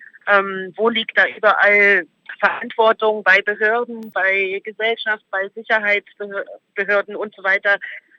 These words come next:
in Bezug auf Fehlverhalten oder eben auch systemisches Versagen? Und das ist, da sag ich, es ist über den N-S-U-Untersuchungsausschuss in Thüringen das optimal gelungen herauszuarbeiten, dass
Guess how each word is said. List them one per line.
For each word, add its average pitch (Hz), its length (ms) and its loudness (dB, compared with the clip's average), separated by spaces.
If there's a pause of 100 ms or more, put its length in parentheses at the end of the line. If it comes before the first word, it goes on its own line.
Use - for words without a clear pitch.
in 214 160 -4
Bezug 202 340 -8
auf 202 180 0 (120)
Fehlverhalten 233 1160 0
oder 214 280 0
eben 220 240 -6
auch 208 260 0
systemisches 214 680 -8
Versagen? 165 640 -2 (540)
Und 196 140 -10
das 196 180 0
ist, 208 180 -8 (720)
da 208 340 4
sag 208 180 0
ich, 214 200 -10
es 220 140 -8
ist 220 160 -12
über 226 140 -2
den 214 180 -8 (260)
N-S-U-Untersuchungsausschuss 220 1120 -4
in 208 120 -14
Thüringen 226 520 -2 (500)
das 202 140 -2 (160)
optimal 214 720 2
gelungen 220 520 -6
herauszuarbeiten, 196 1120 -2
dass 190 160 0